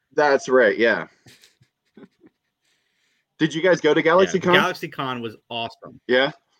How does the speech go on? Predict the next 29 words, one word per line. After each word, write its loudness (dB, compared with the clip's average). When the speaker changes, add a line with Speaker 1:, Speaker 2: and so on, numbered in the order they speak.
Speaker 2:
Yeah, -8
yeah, -2
man, -6
it -4
was, -6
uh, -6
busy. -8
Like, -10
I've -6
never -8
seen -12
a -10
Columbus -12
Con -10
so -10
busy. -14
So -16
take -8
the -12
busiest -10
you -8
ever -6
saw -10
Wizard -10
World -8
and -10
about -10
triple -14
it. -18